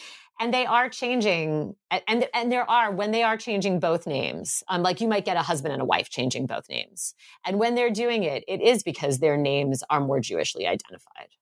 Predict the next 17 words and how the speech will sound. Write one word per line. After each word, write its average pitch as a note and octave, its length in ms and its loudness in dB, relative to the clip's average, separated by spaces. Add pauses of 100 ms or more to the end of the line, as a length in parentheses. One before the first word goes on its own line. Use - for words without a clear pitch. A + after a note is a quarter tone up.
(160)
right? C3 380 0
Their C#3 160 0
names C#3 540 -2
are, C#3 160 4
they're C#3+ 140 -2
not C3 200 0
always, B2+ 460 0
at C3+ 80 -10
this C3+ 140 -2
point, C3 260 -12
Yiddish E3 260 2
names, C#3+ 240 -2
because, - 240 -12
again, C#3 240 0
most A#2+ 200 0
of B2 80 -8
these C3 200 -2